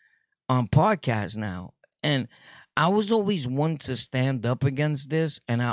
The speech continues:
always said for years, if you go back to my video content years ago, I was saying, "You cannot let celebrities come in and take this over." This was made by a regular guy.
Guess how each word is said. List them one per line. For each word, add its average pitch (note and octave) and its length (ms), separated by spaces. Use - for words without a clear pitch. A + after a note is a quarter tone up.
always D3+ 480
said C3+ 320
for - 160
years, A2+ 520
if G#2+ 140
you C3 120
go E3+ 160
back D#3+ 280
to D#3+ 120
my C#3 180
video C#3 420
content D3+ 560
years D3 480
ago, A#2 300
I A#2 120
was A2+ 160
saying, B2 500
"You A#2 200
cannot B2 460
let B2 200
celebrities A2+ 760
come A#2+ 340
in C#3 260
and A#2 180
take A#2 320
this G#2 220
over." G2+ 520
This B2 200
was D3 240
made C3+ 460
by A#2 220
a G2+ 120
regular C3+ 640
guy. A#2 720